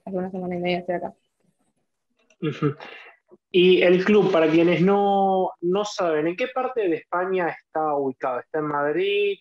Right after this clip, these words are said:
Speaker 2: ¿Está en Barcelona? ¿En qué, por qué parte está de España?
Speaker 1: No, está en Islas Canarias, en Lanzarote, es una isla.
Speaker 2: Ujú.
Speaker 1: Así que estoy más cerca de África que de España.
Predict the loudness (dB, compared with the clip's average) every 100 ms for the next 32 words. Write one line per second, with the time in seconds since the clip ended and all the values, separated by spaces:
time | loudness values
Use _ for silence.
0 | -12 -18 _ -6 -6 -4 -6 -6 -6 -2
1 | -2 0 -2 -2 -4 -4 -6 -6 -6 -4
2 | -4 -6 -8 -10 -16 _ _ _ -20 _
3 | -4 0 0 2 2 2 2 2 2 2
4 | 0 0 -2 -6 -8 -6 -6 -4 -6 -2
5 | 0 0 0 -8 -12 -12 -8 -6 -4 -6
6 | -6 -10 -12 _ _ _ _ _ _ -14
7 | -14 -14 -20 -20 -2 -2 0 0 0 2
8 | 2 2 2 2 2 4 6 6 4 4
9 | 4 4 2 2 0 -8 -8